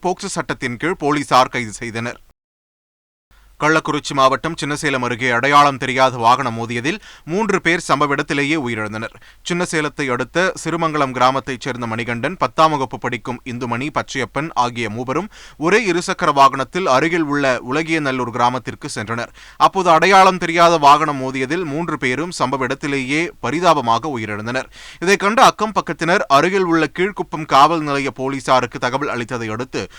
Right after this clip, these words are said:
போலீசார் சம்பவ இடத்திற்கு வந்து விசாரணை மேற்கொண்டனர். அதற்குள் அங்கு வந்த இறந்தவர்களின் உறவினர்கள் விபத்தை ஏற்படுத்திய வாகனத்தின் ஓட்டுநரை கைது செய்தால் மட்டுமே உடலை ஆம்புலன்ஸில் ஏற்ற விடுவோம் என்று கூறி போலீசாருடன் வாக்குவாதம் செய்தனர்.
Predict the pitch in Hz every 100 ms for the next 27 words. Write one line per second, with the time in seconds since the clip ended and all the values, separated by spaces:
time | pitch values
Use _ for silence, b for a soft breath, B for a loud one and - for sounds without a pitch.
0 | B B 180 220 208 180 165 165 156 170
1 | 165 156 139 131 131 156 123 156 147 135
2 | 139 107 - 107 113 185 - B B 139
3 | 185 - 247 226 175 160 165 180 202 151
4 | 170 170 156 151 143 127 143 143 131 170
5 | 151 131 160 180 151 139 139 131 139 139
6 | 123 101 123 143 156 147 135 120 - 147
7 | 131 120 120 135 139 131 120 120 107 -
8 | 160 147 - B B 147 196 196 139 147
9 | 175 175 156 160 131 143 160 135 143 160
10 | 139 120 120 127 123 170 147 143 160 160
11 | 135 123 120 117 123 143 120 107 98 110
12 | 110 110